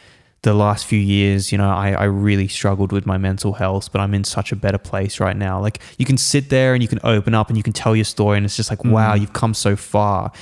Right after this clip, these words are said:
Speaker 1: It's so different to be like, "For the last year, I've been in a really bad place and I'm still there.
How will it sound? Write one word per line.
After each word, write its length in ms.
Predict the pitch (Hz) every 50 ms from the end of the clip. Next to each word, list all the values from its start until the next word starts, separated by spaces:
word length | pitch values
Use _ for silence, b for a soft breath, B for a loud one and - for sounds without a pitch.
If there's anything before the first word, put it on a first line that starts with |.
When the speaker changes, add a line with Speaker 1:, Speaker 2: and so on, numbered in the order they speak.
| B B B
Speaker 1:
It's 140 | 127 - -
so 440 | - - - - 131 123 123 127 120
different 420 | 107 - 120 117 - - 120 113 -
to 80 | 117
be 140 | 101 113 110
like, 260 | 107 107 104 - - B B B B B B B B
"For 140 | - - 110
the 100 | 104 104
last 340 | 104 104 110 110 - -
year, 220 | - 107 107 107 101
I've 160 | 98 107 101
been 100 | 101 104
in 120 | 104 98
a 80 | 95 92
really 540 | 92 95 95 98 101 104 101 98 95 95 90
bad 280 | - 95 92 95 92 -
place 480 | - 90 - - - - - - - - _ _ _ _ _
and 100 | - 101
I'm 100 | 98 101
still 360 | - - - - 123 104 98 95
there. 300 | 98 92 90 90 -